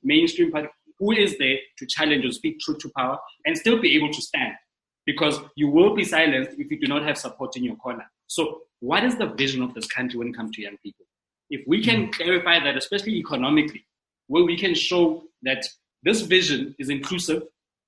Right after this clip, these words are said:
Speaker 1: it caters for young people, it caters for previously disadvantaged people, and it's, it's there to serve the interest of the nation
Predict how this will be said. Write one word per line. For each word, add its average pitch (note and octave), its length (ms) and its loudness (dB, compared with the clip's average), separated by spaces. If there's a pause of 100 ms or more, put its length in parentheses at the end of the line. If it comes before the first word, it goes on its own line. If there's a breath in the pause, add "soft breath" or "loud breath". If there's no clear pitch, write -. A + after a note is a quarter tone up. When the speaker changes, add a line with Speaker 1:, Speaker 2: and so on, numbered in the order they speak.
Speaker 1:
it D3+ 260 2 (360)
caters F3+ 400 2
for C#3+ 360 0
young D#3 220 4
people, F3+ 420 -4 (240)
it C3+ 140 -8
caters F3 360 2
for D3 180 -4
previously E3 400 0
disadvantaged D3 640 0
people, F3 340 -6 (300)
and C#3+ 340 0
it's, D3+ 340 -6
it's - 200 -2 (100)
there E3+ 240 4
to F3+ 120 0
serve E3+ 460 0
the C#3 80 -4 (120)
interest D#3+ 360 -2
of D3 140 -8
the C3+ 80 -6
nation C#3 480 2